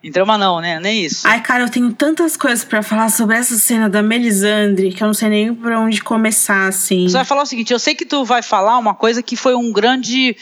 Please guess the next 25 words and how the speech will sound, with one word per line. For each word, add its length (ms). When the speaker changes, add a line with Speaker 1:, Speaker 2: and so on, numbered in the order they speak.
Speaker 1:
debate, 720
né, 140
que 100
eu 40
vi 100
na 80
internet, 440
que 60
o 20
pessoal 320
começou 400
a 40
falar 280
assim, 220
"Ah, 280
então 300
a 60
parada 440
era 100
o 40
colar, 560
né? 260
Era 140
o 40
colar." 440